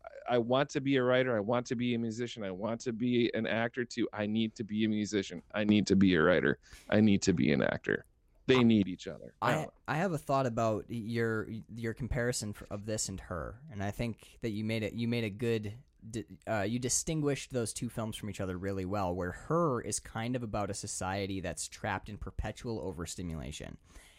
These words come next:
Speaker 1: Mm-hmm.
Speaker 2: This, that might be why this movie hit me so perfectly today,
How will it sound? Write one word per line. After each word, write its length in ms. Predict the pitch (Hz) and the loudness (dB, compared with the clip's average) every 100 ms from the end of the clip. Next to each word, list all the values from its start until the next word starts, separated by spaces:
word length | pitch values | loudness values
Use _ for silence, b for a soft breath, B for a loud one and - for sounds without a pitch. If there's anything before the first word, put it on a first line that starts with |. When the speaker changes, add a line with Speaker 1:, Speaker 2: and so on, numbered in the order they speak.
| b - | b -10
Speaker 1:
Mm-hmm. 280 | 95 95 98 | -6 -4 -2
Speaker 2:
This, 280 | 127 214 - - | 0 0 -2 0
that 160 | 160 165 | 0 2
might 240 | 156 165 | -2 0
be 120 | 170 | -2
why 220 | 131 123 110 | 0 0 0
this 260 | 117 - | -2 -4
movie 240 | 127 117 107 | -4 -6 -8
hit 300 | - 151 117 | -6 -6 -4
me 160 | 104 | -6
so 480 | - - - 110 107 | -4 -4 0 0 -2
perfectly 580 | - 123 120 123 - 95 | -4 -6 -6 -8 -8 -10
today, 580 | - 80 175 131 67 | -10 -6 -4 -4 -6